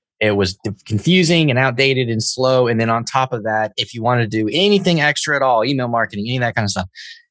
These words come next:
it was like an extra integration you had to pay for, for every single thing. So it absolutely, I, I definitely, I definitely understand that. Um, I, I've, have you, have you used the, like, the multi-location? 'Cause I know that we have, we have where you can manage multi-lo-,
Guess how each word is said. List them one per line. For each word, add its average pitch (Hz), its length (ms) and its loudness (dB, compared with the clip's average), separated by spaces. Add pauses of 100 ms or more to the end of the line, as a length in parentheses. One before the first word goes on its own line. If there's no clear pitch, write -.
it 107 80 0
was 104 140 2
like 101 200 0 (180)
an 110 80 -2
extra 123 260 2
integration 107 460 2
you 98 40 2
had 92 60 0
to - 80 -8
pay 101 160 0
for, - 340 -18
for 101 100 -8
every 95 180 0
single 98 180 0
thing. - 140 -14 (520)
So 92 300 0
it 101 240 -2
absolutely, 98 720 -2
I, 98 160 -2 (100)
I 92 80 -6
definitely, 92 540 -6 (340)
I - 80 -2
definitely 95 360 0
understand 90 520 -2
that. 90 200 -6 (340)
Um, 113 360 2
I, 123 180 0 (500)
I've, 117 260 -2
have 131 140 4
you, 185 400 2
have 135 120 2
you 170 120 4
used 160 420 2
the, 117 140 0
like, 110 180 -4
the - 100 -6
multi-location? 117 1080 -4 (180)
'Cause 117 160 2
I 120 80 4
know 131 140 6
that 120 100 4
we 120 140 0
have, 113 440 2
we 113 120 -2
have 113 220 0 (180)
where 104 120 0
you 107 160 -4
can 101 280 0
manage 101 340 0
multi-lo-, 95 480 -2